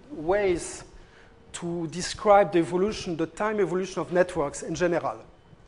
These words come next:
So there are many papers in this last, uh, year and la-,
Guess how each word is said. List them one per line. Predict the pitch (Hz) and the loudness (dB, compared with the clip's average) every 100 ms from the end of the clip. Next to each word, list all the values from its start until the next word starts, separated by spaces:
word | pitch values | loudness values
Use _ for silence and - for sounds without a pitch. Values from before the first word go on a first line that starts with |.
| - | -14
So | - | -10
there | 147 143 | -4 -2
are | |
many | 156 170 180 165 | 0 2 2 0
papers | - 165 165 170 165 160 | 0 0 2 2 2 2
in | 160 139 | -4 -8
this | 143 147 156 | -10 -8 -2
last, | 156 151 - | -2 -2 -8
uh, | 143 | -10
year | 139 147 170 185 190 180 185 - - - - - - - - - - - 156 | -10 -6 -2 0 2 0 -4 -16 -20 -20 -20 -20 -20 -20 -20 -16 -8 -6 -4
and | 156 | 0
la-, | 160 | -2